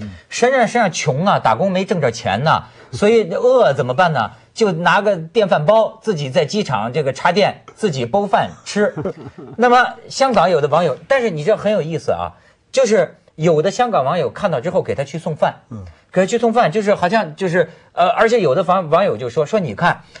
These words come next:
Speaker 2: 如果要按咱们平常说的少数大陆客不文明的行为，他在机场这个地方煮饭，按说我们应该骂他了吧？
Speaker 1: 嗯。
Speaker 2: 他说，但是你看，我们香港人不但没有骂他，
Speaker 1: 嗯。
Speaker 2: 而且我们还支援他。所以我看下边有个大陆网友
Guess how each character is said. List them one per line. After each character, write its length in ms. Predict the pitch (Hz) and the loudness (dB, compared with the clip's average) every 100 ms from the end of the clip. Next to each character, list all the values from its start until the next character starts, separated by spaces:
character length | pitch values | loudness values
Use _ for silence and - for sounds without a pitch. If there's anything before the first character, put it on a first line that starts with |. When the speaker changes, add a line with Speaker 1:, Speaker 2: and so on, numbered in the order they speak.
| _ - | _ -6
Speaker 2:
如 240 | 156 247 | -2 0
果 160 | 156 127 | 2 4
要 140 | 156 | 2
按 200 | 165 160 | 2 0
咱 140 | 110 | 2
们 100 | 160 | 0
平 200 | 165 147 | -2 -10
常 200 | 180 110 | -8 -10
说 220 | 131 127 117 | -6 -2 -2
的 100 | 98 | -2
少 220 | - 85 | -4 -6
数 140 | 123 | -4
大 160 | 120 123 | 0 0
陆 160 | 117 | 0
客 160 | 113 131 | -4 -6
不 160 | - 101 | -4 -4
文 120 | 123 | -2
明 160 | 170 | -2
的 120 | 101 90 | -4 -8
行 180 | 87 | -8
为， 140 | 82 73 - - - | -8 -10 -16 -20 -4
他 160 | 214 240 | 2 2
在 120 | 139 | 2
机 200 | 156 226 | 0 -2
场 200 | 113 90 | -2 -4
这 80 | 147 | -2
个 80 | |
地 120 | 160 151 | -2 0
方 160 | 165 | -2
煮 120 | 113 80 | -4 0
饭， 240 | 196 135 - - | 0 0 -6 -6
按 180 | - 185 | 0 2
说 120 | 196 | 4
我 140 | 185 110 | 2 0
们 100 | 135 | 0
应 140 | 208 | 2
该 100 | 190 | 2
骂 200 | 190 185 | 4 2
他 120 | 120 | 2
了 80 | 110 | 0
吧？ 220 | 95 78 - | 0 -4 -10
Speaker 1:
嗯。 140 | - - | -18 -2
Speaker 2:
他 100 | 220 | 2
说， 80 | 240 | 4
但 200 | 247 185 | 2 0
是 100 | 175 | -2
你 140 | 131 | 0
看， 200 | 214 175 - - | 0 0 -6 -2
我 80 | 208 | 0
们 100 | 233 | 2
香 160 | 302 | 2
港 100 | 254 | 2
人 140 | 156 208 | 0 0
不 100 | 262 | 2
但 140 | 269 | 2
没 120 | 180 | 2
有 120 | 247 190 | 2 2
骂 160 | 190 | 0
他， 180 | 131 110 - - | -2 -8 -10 -14
Speaker 1:
嗯。 60 | 92 | -2
Speaker 2:
而 100 | 233 | 0
且 80 | 285 | 2
我 160 | 190 | 0
们 100 | 165 214 | -2 -2
还 200 | 226 170 - | -4 -4 -12
支 180 | 285 302 | -4 0
援 180 | 147 | 0
他。 240 | 123 120 120 - - - | -2 -6 -8 -14 -20 -14
所 160 | - 214 | 0 2
以 40 | |
我 120 | 175 | 2
看 160 | 127 185 | 0 -2
下 140 | 202 | 0
边 140 | 165 117 | 2 2
有 40 | |
个 80 | 123 | 0
大 200 | 180 175 | 0 0
陆 160 | 190 | -2
网 180 | 104 107 | -2 -2
友 180 | 120 85 | -2 -4